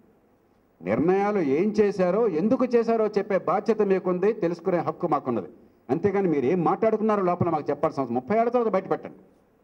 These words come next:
ఎందుకంటే రాజకీయంలో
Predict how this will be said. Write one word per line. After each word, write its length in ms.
ఎందుకంటే 720
రాజకీయంలో 840